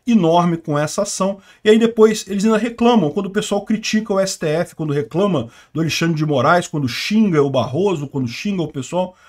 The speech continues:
Meu amigo, vocês são políticos não eleitos, vocês estão agindo de forma política sem ter tido nenhum único voto nessa história.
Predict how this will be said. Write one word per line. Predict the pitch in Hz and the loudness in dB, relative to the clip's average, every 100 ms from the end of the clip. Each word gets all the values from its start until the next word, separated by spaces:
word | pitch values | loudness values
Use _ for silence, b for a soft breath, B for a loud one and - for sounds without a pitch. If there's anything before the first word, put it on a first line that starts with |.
| B B - | B B -10
Meu | |
amigo, | 320 370 185 | -6 -6 -4
vocês | 208 247 | -4 -4
são | 226 269 | -2 -4
políticos | 269 269 247 - 277 233 | 0 2 2 0 -6 -4
não | 269 | -2
eleitos, | 285 220 226 - | -2 -2 -4 -6
vocês | 156 | -12
estão | 147 160 | -8 -4
agindo | 185 147 120 180 220 | -2 -2 0 2 2
de | 226 | 0
forma | - 143 - | -4 -4 -4
política | 262 254 220 226 - 269 269 B B | 0 2 2 -2 -8 -6 -8 B B
sem | - 269 | -6 -2
ter | 269 262 | -2 -2
tido | 240 240 | -4 0
nenhum | 226 254 294 311 269 | 4 4 2 -4 -2
único | 254 285 277 277 277 | 2 2 2 -2 -4
voto | 226 175 202 226 | -2 0 0 0
nessa | 208 208 233 | -4 -2 -4
história. | 226 - 196 180 | -6 0 2 2